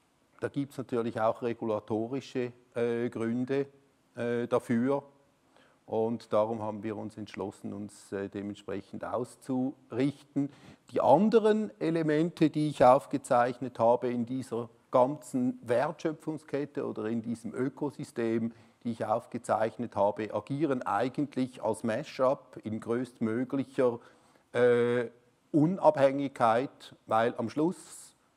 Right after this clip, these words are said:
Stichwort Kredibilität, ist es ein People-Business, um eben die dementsprechenden Projekte, Skills, Talente, äh, zu identifizieren, um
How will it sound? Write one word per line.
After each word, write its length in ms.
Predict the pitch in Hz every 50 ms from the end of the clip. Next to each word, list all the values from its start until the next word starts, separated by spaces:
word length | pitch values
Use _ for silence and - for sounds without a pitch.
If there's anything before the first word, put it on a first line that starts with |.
| _ _ _ _ _ _ _ _ _ _ _ _ _ _ _ _ _ _ _ _ _ _ _
Stichwort 600 | - - 135 131 127 - 127 123 117 113 - -
Kredibilität, 920 | - 131 123 120 123 110 113 107 110 113 113 - 120 117 123 147 151 - -
ist 180 | 120 123 - 123
es 120 | 117 -
ein 220 | 101 113 113 113
People-Business, 1080 | - 131 151 196 - - 175 165 160 160 160 160 160 165 165 160 160 165 - - - - _ _ _ _ _ - - _ -
um 160 | 143 151 151
eben 320 | 147 151 165 165 165 156
die 100 | 131 127
dementsprechenden 1000 | 117 139 135 143 156 165 156 - - - 120 131 123 - - 127 120 113 113 110
Projekte, 800 | - - 120 127 135 147 180 - - - - 160 160 160 170 - - _ _ _ _ _ _ _ _ _
Skills, 840 | - - - - - 143 151 165 170 170 170 - - - - - _ _ _ _ _ _
Talente, 840 | - - 123 117 113 120 143 165 196 - - - - 175 175 208 185 - - _ _ _ _ _ _ _ _ _ _ _ _ _ _ _ _
äh, 300 | 123 135 139 135 139 139
zu 160 | - - 156
identifizieren, 1300 | 151 139 139 139 131 120 - 127 117 - 131 120 - - - 151 143 151 175 175 165 170 170 170 175 165 - _ _ _ _ _ _ _ _ _ _ _ -
um 260 | 139 143 151 156